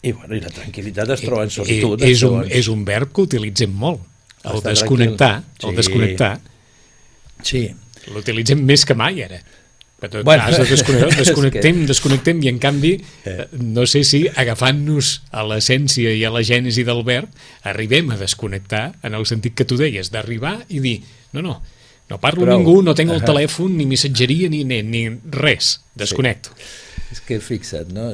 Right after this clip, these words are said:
Speaker 1: La, també la, les èpoques marquen llenguatges o terminologies, és a dir, no? Jo, per exemple, en, en, en, en, en el nostre camp parlem de dispositius de fa molt de temps. O sigui, clar, i la gent deia, "Però què és un dispositiu?"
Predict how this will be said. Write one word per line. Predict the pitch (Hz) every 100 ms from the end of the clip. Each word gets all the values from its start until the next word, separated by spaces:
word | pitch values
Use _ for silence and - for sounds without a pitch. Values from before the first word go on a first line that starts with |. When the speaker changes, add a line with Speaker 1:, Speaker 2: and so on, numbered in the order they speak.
| 95
Speaker 1:
La, | 104 104 107 104 101 101 101 - - - - 98 95
també | - 95 123 151
la, | 107 104
les | 98 92 101
èpoques | 127 117 101 98 135 -
marquen | 95 98 117 120 123
llenguatges | 85 87 107 110 - - - -
o | 87
terminologies, | 92 87 92 90 87 90 120 95 76 - -
és | 90 95
a | 95
dir, | 92 82 - - - - - -
no? | 120
Jo, | - 101 107 135 -
per | - 95
exemple, | 104 101 98 90
en, | 90 95
en, | 90 92
en, | 87 90 80
en, | 87 80 73
en | 78 80
el | 80
nostre | 104 - 113
camp | 107 113 135
parlem | 98 95 117
de | 110
dispositius | 98 - 95 98 101 127 107 123 - - _ _ _ _ _ _
de | - 90
fa | 139
molt | 131 127
de | 87
temps. | 113 135 80 - - _ _ _
O | -
sigui, | - 78 - -
clar, | 113 101
i |
la | 98
gent | 113
deia, | 101 92
"Però | 107
què | - 254
és | 143
un |
dispositiu?" | 104 - 107 90 87 82